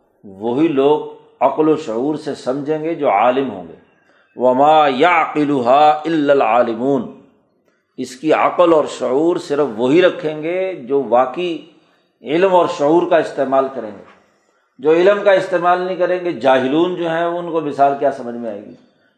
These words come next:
لہٰذا یہ ان کی جہالت کا بڑا نمونہ تھا کہ اللہ پاک جو ہے وہ مکھی مچھر کی مثالیں دیتا ہے۔ تو جس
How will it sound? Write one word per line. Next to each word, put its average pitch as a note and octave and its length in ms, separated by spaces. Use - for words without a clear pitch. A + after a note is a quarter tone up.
لہٰذا B2+ 320
یہ E3 200
ان E3+ 160
کی E3 140
جہالت C3 500
کا E3 60
بڑا D#3 240
نمونہ D3+ 360
تھا C3+ 300
کہ A#2 60
اللہ B2+ 220
پاک D#3 440
جو D#3 120
ہے D#3+ 160
وہ D#3+ 300
مکھی C#3 400
مچھر D3 360
کی D3+ 120
مثالیں C#3 380
دیتا B2+ 320
ہے۔ A2 120
تو G2+ 280
جس - 280